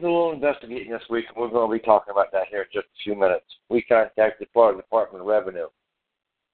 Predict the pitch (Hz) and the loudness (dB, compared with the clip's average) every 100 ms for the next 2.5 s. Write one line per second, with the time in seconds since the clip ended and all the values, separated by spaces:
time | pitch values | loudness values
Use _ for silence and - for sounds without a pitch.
0 | _ _ _ - 90 90 92 104 107 104 | _ _ _ -6 0 0 4 4 4 2
1 | 104 98 - 110 107 98 - - 104 113 | 0 0 -4 4 4 4 -4 -6 0 0
2 | - - 71 78 80 | -2 -20 -20 -20 -20